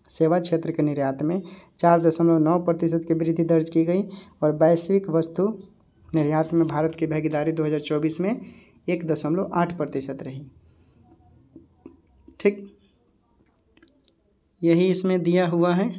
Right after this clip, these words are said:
ठीक है ना, पढ़ देते हैं इंपॉर्टेंट फैक्ट। तीस अप्रैल दो हज़ार चौबीस की स्थिति के अनुसार कुल बेरासी दशमलव छः गीगावाट स्थापित सौर ऊर्जा का क्षमता होगा। ठीक है, तीस अप्रैल से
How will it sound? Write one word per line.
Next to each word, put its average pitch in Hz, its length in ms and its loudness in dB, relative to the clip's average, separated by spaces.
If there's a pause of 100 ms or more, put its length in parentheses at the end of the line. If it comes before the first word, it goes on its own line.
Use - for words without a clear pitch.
(140)
ठीक 185 200 0
है 147 80 0
ना, 143 160 -8 (420)
पढ़ 156 140 2
देते 170 280 0
हैं 180 80 4
इंपॉर्टेंट 170 480 0
फैक्ट। 190 220 -2
तीस 190 280 4
अप्रैल 165 300 2
दो 156 100 0
हज़ार 143 200 -2
चौबीस 151 460 -2
की 196 260 0 (380)
स्थिति 180 420 2
के 156 140 -2
अनुसार 170 540 -2 (720)
कुल 220 320 4 (800)
बेरासी 170 440 4
दशमलव 175 500 2
छः 190 300 0
गीगावाट 160 480 2
स्थापित 160 440 -2
सौर 156 260 0
ऊर्जा 151 300 -2
का 196 160 -4
क्षमता 147 440 -4
होगा। 135 280 -6 (200)
ठीक - 200 0
है, 139 180 -12 (420)
तीस 165 200 6
अप्रैल 135 320 0
से 156 200 -8